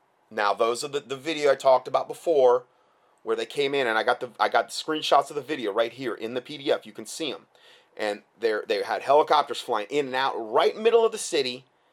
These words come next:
And this was in Fort Lauderdale. They, they were using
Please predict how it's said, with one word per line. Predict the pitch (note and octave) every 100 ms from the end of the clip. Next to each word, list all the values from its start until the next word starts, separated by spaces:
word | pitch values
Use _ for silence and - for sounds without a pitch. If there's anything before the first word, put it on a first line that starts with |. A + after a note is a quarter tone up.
| _ _ _ -
And | B2+ B2
this | B2+ D3
was | C#3
in | D#3
Fort | D#3+ D3+
Lauderdale. | C3 A#2 G#2 G2+ G2 A#2+ _ _ _ _ _ _
They, | A#2+ A#2+
they | A#2+ B2+
were |
using | A#2+ A#2 A#2+ G2